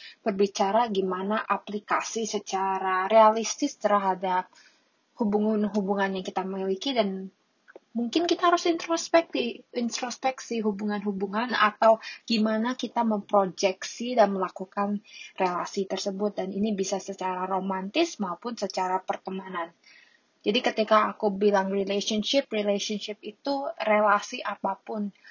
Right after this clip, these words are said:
Uh, bisa ke, ke, uh, familiar relationship, romantic relationship,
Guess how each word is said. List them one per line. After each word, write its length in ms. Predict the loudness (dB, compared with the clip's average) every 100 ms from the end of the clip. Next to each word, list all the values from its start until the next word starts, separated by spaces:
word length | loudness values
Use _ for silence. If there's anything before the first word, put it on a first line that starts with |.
| -14 -4
Uh, 160 | -2 -2
bisa 320 | -2 -2 -4 0
ke, 240 | 0 2
ke, 80 | 0 2
uh, 160 | 0
familiar 640 | 2 4 4 2 2 2 0
relationship, 800 | -2 -2 -2 -2 -2 -2 -4 -6 -12 -18 _ 2
romantic 560 | 2 2 0 -4 -4
relationship, 800 | -4 -4 -4 -4 -6 -4 -6 -6